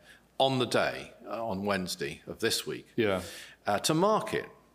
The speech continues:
Speaker 1: And we also had a beautiful extract from a clip from Doctor King giving an I T V interview in nineteen fifty-eight. Uh, if people are interested, they'll see it
Speaker 2: Oh,
Speaker 1: on
Speaker 2: yeah,
Speaker 1: my
Speaker 2: they should
Speaker 1: website.
Speaker 2: definitely go check that
Speaker 1: Yeah.
Speaker 2: out. It's amazing.
Speaker 1: It's very, very
Speaker 2: Yeah,
Speaker 1: good.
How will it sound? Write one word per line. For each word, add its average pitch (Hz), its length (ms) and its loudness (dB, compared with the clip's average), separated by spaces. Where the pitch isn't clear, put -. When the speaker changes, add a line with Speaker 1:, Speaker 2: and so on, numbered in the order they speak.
Speaker 1:
And 131 200 4
we 156 80 8
also 170 240 4
had 113 100 6
a 101 60 4
beautiful 120 600 2
extract - 480 -2
from 90 160 -6
a 90 60 -4
clip - 460 -2
from 85 160 -8
Doctor 117 320 -2
King 90 280 -4
giving 101 300 0
an 87 80 -4
I 123 200 2
T 110 300 -2
V 98 240 0
interview - 580 -4
in 143 280 2
nineteen 71 480 -4
fifty-eight. 73 800 -10
Uh, 90 120 -6
if 127 120 -6
people 117 220 4
are 113 40 6
interested, 101 320 0
they'll 95 100 2
see 127 180 4
it 104 40 6
Speaker 2:
Oh, 131 120 8
Speaker 1:
on 127 80 6
Speaker 2:
yeah, 120 80 6
Speaker 1:
my 110 60 6
Speaker 2:
they 120 100 6
should 107 120 4
Speaker 1:
website. 104 40 0
Speaker 2:
definitely 127 280 4
go 110 100 6
check 107 240 0
that 120 80 4
Speaker 1:
Yeah. 101 160 6
Speaker 2:
out. 92 80 4
It's - 120 -4
amazing. 101 260 2
Speaker 1:
It's 92 100 2
very, 113 260 2
very 104 200 4
Speaker 2:
Yeah, 90 60 2
Speaker 1:
good. 92 180 2